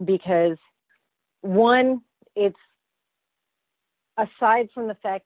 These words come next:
that this is one of Re-, Young Living's rules, is they wait for a tree, a, a frankincense tree, a boswellia tree, to be thirty years old, thirty feet tall, and ninety percent dead before they'll harvest it.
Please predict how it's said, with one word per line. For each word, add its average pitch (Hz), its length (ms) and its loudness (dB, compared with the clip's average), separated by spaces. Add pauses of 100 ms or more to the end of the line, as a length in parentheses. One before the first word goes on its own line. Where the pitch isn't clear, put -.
that 165 120 -8 (260)
this 190 180 -8
is 180 180 -8
one 180 200 -4
of 156 120 -8
Re-, 170 180 -2 (200)
Young 180 340 0
Living's 175 420 0
rules, 180 420 -2
is 156 200 -4
they 175 140 6
wait 175 340 4 (140)
for 170 120 2
a 156 80 -2 (120)
tree, 180 400 0
a, 160 260 -4
a 165 80 -2
frankincense 185 680 -2 (120)
tree, 180 180 2
a 170 40 0
boswellia 165 520 0
tree, 165 320 -4 (500)
to 190 80 -2
be 170 400 4 (240)
thirty 214 240 2
years 220 240 0
old, 196 280 -2
thirty 190 340 -2
feet 196 240 -8
tall, 175 220 -2
and 160 100 -10
ninety 160 280 -8
percent 160 440 -14
dead 170 240 4
before 165 300 -6
they'll 151 200 -2
harvest 175 560 -4 (100)
it. 285 240 2